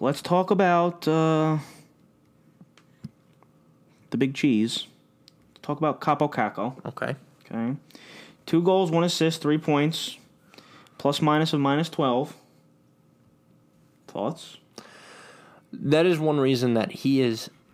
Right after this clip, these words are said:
Speaker 2: not having fun right now.
Speaker 1: His
Speaker 2: As
Speaker 1: last
Speaker 2: he would put
Speaker 1: ten
Speaker 2: it.
Speaker 1: games, he's only managed to, well, all of his three points have come in the last ten games.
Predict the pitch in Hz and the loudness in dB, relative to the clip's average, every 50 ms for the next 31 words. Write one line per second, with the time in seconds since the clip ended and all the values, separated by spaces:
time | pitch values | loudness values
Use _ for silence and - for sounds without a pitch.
0 | _ _ _ _ _ _ _ - - _ _ _ _ _ - - _ - 120 120 | _ _ _ _ _ _ _ -20 -20 _ _ _ _ _ -20 -14 _ -4 0 2
1 | 123 123 - - - - 120 117 117 110 - - - - 113 113 113 - - - | 2 0 0 0 0 0 0 0 0 -2 -4 -4 -2 -2 -2 -2 -4 -6 -12 -18
2 | - - _ _ _ - - - - - - - - - - - _ _ _ _ | -20 -20 _ _ _ -10 -8 -8 -6 -8 -8 -12 -12 -12 -14 -18 _ _ _ _
3 | _ _ _ _ _ _ _ _ _ _ _ - - - - 123 113 120 131 139 | _ _ _ _ _ _ _ _ _ _ _ -20 -12 -6 -4 -2 0 2 2 2
4 | 151 170 160 131 120 117 107 151 147 151 151 151 151 143 131 127 123 123 113 107 | 2 2 2 2 2 2 2 2 2 2 2 2 2 2 2 4 4 4 4 2
5 | 104 98 98 98 98 98 98 - - - - - - _ _ _ _ _ _ _ | 2 2 0 0 0 -2 -4 -6 -8 -12 -12 -14 -18 _ _ _ _ _ _ _
6 | _ _ _ _ _ _ _ - _ - - _ _ _ _ - - _ _ - | _ _ _ _ _ _ _ -20 _ -20 -20 _ _ _ _ -20 -20 _ _ -6
7 | - 120 113 107 143 147 143 147 143 139 135 135 135 131 131 131 127 127 127 127 | -4 -2 -2 0 0 0 2 2 2 2 2 2 2 2 2 2 2 2 2 2
8 | 123 120 120 117 113 - - - - - - - - - _ - _ _ _ - | 2 0 0 -2 -4 -6 -8 -10 -10 -12 -16 -18 -20 -20 _ -20 _ _ _ -20
9 | - - - - 52 - - - - - - - - - 143 - _ _ _ _ | -20 -14 -12 -12 -12 -12 -12 -14 -14 -16 -16 -16 -18 -20 -20 -20 _ _ _ _
10 | _ _ _ _ _ _ _ - 127 120 113 113 - - - _ _ _ _ _ | _ _ _ _ _ _ _ -10 -8 -8 -8 -8 -10 -16 -20 _ _ _ _ _
11 | _ _ _ _ _ _ _ _ _ _ _ _ _ _ - - 143 147 147 147 | _ _ _ _ _ _ _ _ _ _ _ _ _ _ -4 -2 0 2 2 0
12 | 143 - 139 135 127 - - 117 107 101 104 98 - - 101 98 92 87 82 80 | -2 0 0 0 0 0 0 -2 -2 -2 -4 -6 -8 -6 -4 -4 -2 -2 -2 -4
13 | 80 85 - - - 80 71 65 60 - - - - - | -4 -6 -10 -10 -10 -8 -8 -8 -8 -10 -12 -14 -16 -18